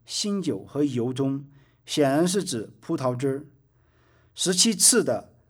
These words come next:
谷物和酒一起使用，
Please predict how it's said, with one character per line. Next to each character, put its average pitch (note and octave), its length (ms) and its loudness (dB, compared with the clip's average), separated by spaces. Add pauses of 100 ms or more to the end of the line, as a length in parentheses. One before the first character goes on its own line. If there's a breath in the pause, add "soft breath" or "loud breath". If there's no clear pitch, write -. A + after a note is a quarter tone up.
(180)
谷 C#3 120 -2
物 C3+ 380 0 (340)
和 D3 540 -2 (140)
酒 A#2+ 340 -4
一 F#3 140 -6
起 D3+ 160 0
使 A#2 220 -4
用， A2+ 220 -4